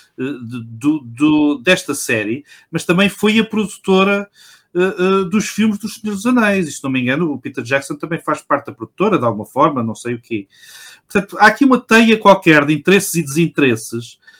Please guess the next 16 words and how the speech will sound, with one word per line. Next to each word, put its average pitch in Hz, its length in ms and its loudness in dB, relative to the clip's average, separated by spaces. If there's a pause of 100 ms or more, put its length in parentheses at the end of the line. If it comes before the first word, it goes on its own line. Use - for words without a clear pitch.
(260)
que, - 100 -20
de - 80 -18
facto, 190 300 0
de, 185 420 -4
eh, 190 460 2
nos 196 600 -4
faz 208 200 2
pensar, 202 580 0
não 160 120 -2
é? 143 60 0
Como 143 200 -4
o 139 60 -4
Luís 143 160 0
estava 151 260 -2
a 147 40 -2
dizer. 156 440 -2